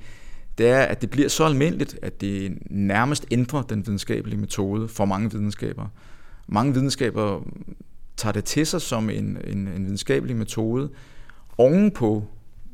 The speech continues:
det, der er den traditionelle, øh, altså det, man kalder poppersk positivisme, øh, altså hvor man, hvor man har en idé om et eller andet, og så kigger man ud. Altså det med, at man tænker, man ser nogle svaner flyve forbi, og de er alle sammen hvide, og så,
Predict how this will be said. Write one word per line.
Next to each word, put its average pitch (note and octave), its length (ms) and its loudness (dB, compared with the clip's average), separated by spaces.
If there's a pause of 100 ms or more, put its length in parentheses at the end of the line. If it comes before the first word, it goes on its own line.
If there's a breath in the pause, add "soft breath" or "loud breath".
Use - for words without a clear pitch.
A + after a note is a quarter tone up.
(240)
det, G#2+ 120 0
der A#2 60 4
er G2+ 160 4
den G2+ 140 0
traditionelle, G#2 800 0
øh, F#2 420 -2 (360)
altså - 180 -10 (120)
det, G2 100 -4
man G2 100 0
kalder F#2 200 -6
poppersk - 520 -2
positivisme, G2 880 -2
øh, F#2+ 240 -2 (520 loud breath)
altså F2+ 240 -2
hvor G2 180 2
man, F#2+ 360 0 (840 soft breath)
hvor G#2+ 140 0
man G2 240 0
har F#2+ 220 -2
en F#2+ 100 -2
idé A#2 280 0
om G#2+ 120 0
et A2+ 100 0
eller G#2+ 140 0
andet, G#2+ 200 0
og G#2 60 -4
så - 160 -8
kigger A2 260 -4
man G#2 200 -2
ud. G2+ 200 -4
Altså - 200 -8
det A2+ 140 0
med, A2+ 120 2
at G2+ 160 -2
man G2 200 -4
tænker, G2 360 -4
man G2+ 140 -2
ser C3+ 200 4
nogle A#2+ 160 -2
svaner A#2 460 0
flyve G#2 300 -6
forbi, C3+ 400 -6
og A2+ 60 -6
de G#2 100 -2
er G#2 40 2
alle A2 120 -2
sammen G2+ 240 -6
hvide, A#2+ 240 -4
og B2 80 -6
så, A2+ 200 -6